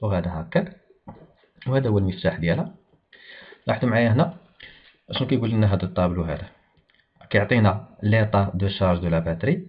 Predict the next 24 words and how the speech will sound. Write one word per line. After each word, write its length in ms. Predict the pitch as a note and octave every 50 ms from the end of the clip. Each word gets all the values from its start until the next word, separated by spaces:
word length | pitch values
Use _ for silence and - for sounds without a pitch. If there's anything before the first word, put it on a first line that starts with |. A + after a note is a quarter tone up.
| - _
يعني 160 | - F2+ F2+
واش 200 | F#2+ F2+ - -
مية 160 | G2 F#2+ F#2
في 100 | F2 -
المية 300 | F2+ F2 F2 F2+ F#2 F#2
ولا 160 | F2 D#2 -
ثمانين 300 | - - F2+ F2+ F2 E2
في 80 | E2+ F2
المية 200 | E2+ F2+ F#2+ F#2
ولا 180 | E2+ E2 E2 -
ستين 160 | - - D#2+ E2
في 100 | - -
المية، 200 | D#2+ E2 D#2+ D#2+
يعني 260 | D#2+ D#2+ D#2+ D#2 D#2
كيعطينا 320 | - - - - E2+ E2
بالبورسونتاج. 760 | D#2+ D#2+ - - - E2 - - E2 E2 - - C3 E3 E3+ E3+ - - - - - - - _ _
كيعطينا 340 | - B2+ A#2+ B2+ C3+ C3 C3
الدونسيتي 580 | A#2 G2+ G#2+ B2+ A#2+ A2 - A#2+ A2+ A2 - G2+
سبيسيفيك، 760 | - - - - - - F2 - - E3 F3+ F3+ - - - _ _ -
يعني 280 | - E2 E2+ E2+ -
الدونسيتي 560 | - E2+ E2+ F2+ F2 F2+ - - F2+ - E2+ E2+
ديال 400 | E2 F2 E2+ E2 D#2+ - - -
لي 220 | - E2+ E2+ E2 E2
زيليمون. 540 | E2 D#2+ D#2+ E2 D#2+ F#2 C3+ E3+ E3+ -